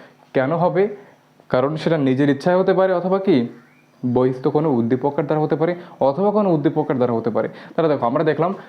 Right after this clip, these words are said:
চলনের ক্ষেত্রে যখন চলন বা মুভমেন্ট হবে, তখন একটা নির্দিষ্ট জায়গায় স্থির থেকে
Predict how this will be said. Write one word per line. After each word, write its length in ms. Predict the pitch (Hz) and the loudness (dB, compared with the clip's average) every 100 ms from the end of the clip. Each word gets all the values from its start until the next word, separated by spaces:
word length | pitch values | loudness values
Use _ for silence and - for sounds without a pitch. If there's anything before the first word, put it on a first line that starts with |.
| - _ | -20 _
চলনের 520 | - 127 139 175 196 | 0 2 2 0 0
ক্ষেত্রে 380 | 185 160 156 123 | 0 -2 0 0
যখন 300 | 123 139 180 | 0 0 -2
চলন 420 | 160 123 120 160 | 0 0 2 0
বা 140 | 160 147 | 2 0
মুভমেন্ট 560 | 127 127 127 156 196 | 2 0 2 2 2
হবে, 280 | 170 117 156 - - - | 0 2 0 -2 -12 -2
তখন 360 | 120 123 147 - | 0 2 -2 0
একটা 300 | 135 135 160 156 - | -4 -2 -4 -2 0
নির্দিষ্ট 560 | 147 156 156 180 - | 2 2 0 -2 0
জায়গায় 600 | 180 147 143 143 160 190 208 - - 151 | 2 4 2 2 2 2 -2 -10 0 0
স্থির 320 | 151 - 180 - | 0 2 2 4
থেকে 420 | 156 - 175 220 | 0 2 0 0